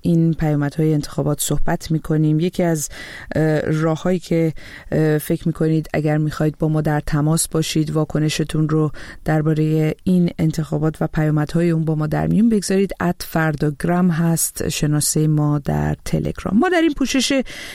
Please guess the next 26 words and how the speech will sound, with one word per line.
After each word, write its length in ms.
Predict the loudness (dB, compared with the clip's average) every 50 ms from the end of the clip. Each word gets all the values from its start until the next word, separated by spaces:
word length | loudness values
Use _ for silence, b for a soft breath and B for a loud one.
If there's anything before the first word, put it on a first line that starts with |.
| B B
ویژه 420 | 2 2 2 2 2 2 2 2
سعی 260 | 0 0 0 0 0 2
می‌کنیم 420 | 0 0 0 0 2 2 2 2
که 320 | 0 0 2 2 2 0 0
از 320 | 0 0 0 0 -2 -4 -4
جوانب 760 | -2 0 0 0 0 0 0 2 2 0 0 0 0 2 2
مختلف 680 | 2 0 0 -2 -2 0 0 2 2 0 0 -2 -6 -4
به 120 | -4 -4 -2
این 180 | 0 2 2 2
موضوع 400 | 2 2 2 0 0 0 2 2
بپردازیم 840 | 2 2 2 2 0 0 0 0 -2 -2 0 0 0 2 0 0 0
و 60 | 0
همچنین 600 | 0 0 0 0 0 0 2 2 4 2 2 2 2
رویکردهای 840 | 2 2 4 2 2 0 -2 -2 0 0 0 0 0 0 2 2 2
مختلفی 640 | 2 0 -2 -2 -2 -2 -2 0 0 -2 0 0 0
رو، 240 | 2 2 2 2 0 B B B B B B B B B
اه، 300 | 0 2 2 2 2 2 2 0 0 0 0 -2 -2
به 280 | -2 0 0 0 0 -2 -4 -4 0
گوش 260 | 0 2 2 2 0
شما 440 | 0 0 0 0 2 2 2 2 0 0 0 0 2 2
برسونیم 560 | 2 0 0 -2 0 0 0 2 2 2 2
تا 220 | 0 0 0 0 0
بتونید 540 | 0 -2 -2 0 2 2 2 2 0 -2 -6 B B B B B B
قضاوت 480 | 0 0 2 2 0 0 0 0 0 0
دقیق 440 | 0 0 0 0 0 -2 -4 -4 -4
تری 360 | -2 0 2 2 2 2